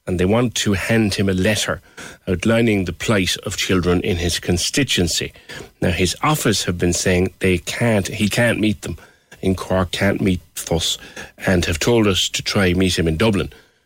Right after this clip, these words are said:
But asking a bunch of parents and carers for children with disabilities to spend what it costs to get to Dublin is frankly an insult. So tomorrow, with the Taoiseach intending to, uh, attend a meeting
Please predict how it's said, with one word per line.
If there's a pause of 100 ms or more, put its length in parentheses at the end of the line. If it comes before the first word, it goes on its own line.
(100)
But
asking
a
bunch
of
parents
and
carers
for
children
with
disabilities (500)
to
spend
what
it
costs
to
get
to
Dublin
is
frankly
an
insult. (460)
So
tomorrow, (380)
with
the
Taoiseach
intending
to, (840)
uh,
attend
a
meeting